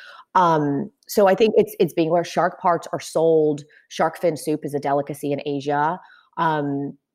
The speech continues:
pieces of sharks are, are sold and consumed, and shark hide. And it's, it's our human, uh, we as humans are just, uh, we're, we're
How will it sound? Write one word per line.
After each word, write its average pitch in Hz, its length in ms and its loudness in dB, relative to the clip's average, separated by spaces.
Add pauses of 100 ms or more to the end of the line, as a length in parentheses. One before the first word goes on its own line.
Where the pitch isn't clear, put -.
(240)
pieces 190 320 2
of 151 100 -8
sharks - 540 -2
are, 147 480 0
are 147 160 -2
sold 143 560 0
and 143 540 -6
consumed, 143 800 -4 (100)
and 139 420 -6
shark 143 300 -2
hide. 139 580 -2
And 135 280 -6 (300)
it's, - 360 -2
it's 196 320 -2 (140)
our 190 540 4 (200)
human, 160 840 -4 (880)
uh, 196 80 2 (340)
we 214 300 2
as 247 100 -4
humans 180 400 -2
are 165 140 -2
just, 165 240 -6 (240)
uh, 185 60 0
we're, 180 720 0
we're 180 460 0